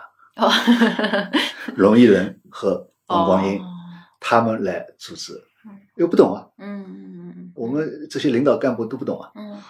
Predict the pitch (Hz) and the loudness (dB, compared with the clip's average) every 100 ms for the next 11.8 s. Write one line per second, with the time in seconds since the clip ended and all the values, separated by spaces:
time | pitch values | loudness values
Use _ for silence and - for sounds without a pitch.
0 | - - 113 107 90 101 113 95 95 - | -20 -6 -2 -2 -4 -4 0 0 0 -2
1 | - - - 98 - - - - - 87 | -4 -6 -6 -8 -10 -8 -10 -10 -14 -14
2 | 87 82 - _ - 98 - - - - | -14 -16 -20 _ -10 -8 -6 -10 -12 -16
3 | - - - - 117 185 120 110 127 135 | -16 -14 -10 -6 4 6 6 2 -4 -6
4 | 117 190 202 - - - - 214 202 208 | -8 -8 -8 -10 -16 -16 -18 -14 -10 -8
5 | 220 220 220 214 208 - 185 139 - 123 | -6 -8 -8 -10 -12 0 6 8 8 6
6 | 98 123 110 110 226 226 254 240 240 302 | 4 4 2 2 2 -2 -2 -2 0 0
7 | 262 233 254 254 254 233 208 _ - 240 | 0 -2 -4 -6 -4 -4 -8 _ -4 -2
8 | 233 226 - 143 151 135 - 107 - 247 | 0 -2 0 0 0 -2 -6 -18 -4 -4
9 | 269 247 226 196 208 - 202 - _ 156 | -2 -4 -4 -4 -6 -8 -12 -14 _ 2
10 | 151 143 139 - 120 113 110 117 123 135 | 4 4 4 0 -2 -2 -2 0 0 -2
11 | 185 196 190 185 185 185 196 | -6 -16 -16 -16 -18 -18 -20